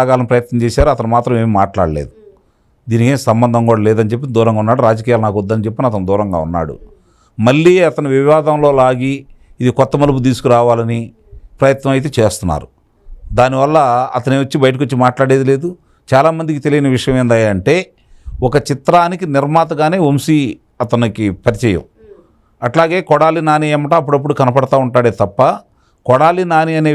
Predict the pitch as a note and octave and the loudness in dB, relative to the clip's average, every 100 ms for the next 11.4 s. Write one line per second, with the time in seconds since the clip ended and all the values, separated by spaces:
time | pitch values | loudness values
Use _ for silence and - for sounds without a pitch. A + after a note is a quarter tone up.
0 | B2+ A#2+ - G#2 A3 _ _ _ _ _ | -2 -4 -4 -6 -6 _ _ _ _ _
1 | - C3+ E3 D#3+ B2+ B2+ C#3+ A2+ - _ | -4 -2 0 0 0 2 2 0 -4 _
2 | _ - - - C#3 G3+ C3 B2 A2 E2 | _ -20 -16 -2 0 2 0 0 0 0
3 | C2+ - _ _ - A#2 A#2+ E3 G3+ - | -4 -18 _ _ -2 0 2 2 2 0
4 | D3+ C#3 D#3 F3 C#3+ C#3+ C#3 C3+ C#3+ C#3+ | -6 -6 -2 2 2 0 -2 0 0 0
5 | D#3+ C3+ D3+ D#3 C3+ C3+ C#3+ C3+ B2+ C3 | -2 0 0 0 0 0 0 0 0 0
6 | D3+ F3 _ _ _ _ - _ - C3 | -2 -4 _ _ _ _ -20 _ 0 2
7 | C#3 C3 D3 C#3 A#2+ B2 C3 C3+ C3+ C3 | 2 0 -2 -2 0 -4 -2 0 2 2
8 | C3+ E3+ - C#3 D3 C#3+ D3 C#3 C#3 C#3 | 0 -6 -12 -6 -2 0 0 0 0 0
9 | B2+ A#2 A#2 C3 B2 A#2+ A#2+ F3 _ _ | 0 -2 0 2 2 0 -4 -12 _ _
10 | _ C3+ C3+ C#3+ C#3+ C3+ B2+ A#2+ F3+ - | _ -2 0 0 -2 -2 0 -2 -4 0
11 | C3+ C3+ C3 B2+ | 0 0 -2 -2